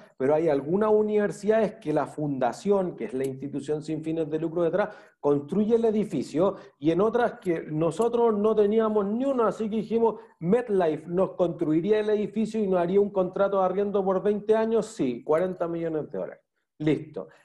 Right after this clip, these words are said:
Ah, ¿y qué tiene que ver la fundación con MetLife? Nada. Ah, listo, pues no, o sea, si MetLife gana plata, la fundación no se la está ganando.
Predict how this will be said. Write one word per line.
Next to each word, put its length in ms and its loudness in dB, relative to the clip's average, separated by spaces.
Ah, 220 0
¿y 100 0
qué 120 2
tiene 300 0
que 100 0
ver 120 2
la 140 2
fundación 580 -2
con 280 0
MetLife? 580 0
Nada. 440 -2
Ah, 80 -8
listo, 380 -6
pues 160 -6
no, 180 -2
o 220 -4
sea, 220 2
si 200 -4
MetLife 420 2
gana 260 0
plata, 320 0
la 180 2
fundación 480 -6
no 100 -4
se 140 -6
la 100 0
está 180 -6
ganando. 380 -4